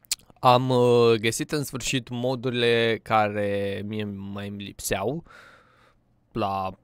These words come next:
construcțiile vechi și o să vreau să le prezint, dar înainte de toate nu uitați să apăsați acolo butonul de like, forță, forță, blană toate. Um, avem noi aici două chestiuțe.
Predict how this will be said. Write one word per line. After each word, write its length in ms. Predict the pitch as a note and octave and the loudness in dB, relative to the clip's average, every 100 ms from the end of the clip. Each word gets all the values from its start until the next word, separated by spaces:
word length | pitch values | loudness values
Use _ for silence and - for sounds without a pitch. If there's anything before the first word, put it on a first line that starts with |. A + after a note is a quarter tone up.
| _ _ _ _ | _ _ _ _
construcțiile 640 | C#3+ D3 C#3+ - B2+ A#2 | -2 0 -2 -6 -2 2
vechi 400 | A2+ G#2+ B2+ - | 2 4 2 2
și 220 | - - C#3 | -4 -6 -2
o 120 | C#3 | -2
să 140 | - | -2
vreau 240 | A#2+ C3+ D3+ | 0 2 0
să 220 | - C3+ | 0 -2
le 320 | B2 B2+ C#3 | 0 0 0
prezint, 800 | - A#2+ A2+ G#2 C3+ D3+ C3 - | 0 2 2 0 -6 -6 -6 -10
dar 320 | B2+ C#3+ F3 A#2+ | 0 6 6 4
înainte 340 | A#2+ C#3 D#3+ | 0 -4 -4
de 100 | D#3+ | -4
toate 320 | D3 C#3+ D3 | 0 0 0
nu 340 | C3 B2+ D#3 E3 | -2 0 2 4
uitați 320 | C#3+ C#3 C3 | 4 4 4
să 60 | C3 | 0
apăsați 320 | B2+ C#3+ C3 | -2 -4 -2
acolo 200 | C#3+ C3+ | -2 -2
butonul 280 | B2+ D3 C3+ | 0 0 2
de 140 | C3+ | 2
like, 180 | C#3 - | 2 2
forță, 340 | E3+ E3+ D#3+ | 4 6 4
forță, 560 | C3+ E3 D3 - C3+ E3 - - _ _ | -2 0 -2 2 0 0 -6 -20 _ _
blană 520 | F#2 G2+ B2 C3 A#2+ | -12 0 2 2 -2
toate. 320 | A2 A2+ C3 - - - - _ | -4 -2 -4 -4 -14 -20 -20 _
Um, 640 | - C3 C3 C3 B2+ B2+ B2+ | 8 10 12 10 8 4 0
avem 180 | B2 D3 | 0 2
noi 120 | E3 | 2
aici 180 | D#3+ D3+ A#2+ | 2 2 2
două 200 | A2+ A#2 | 2 2
chestiuțe. 680 | - A2 G#2+ G#2 G#2+ A#2 | -2 -10 -10 -10 -8 -8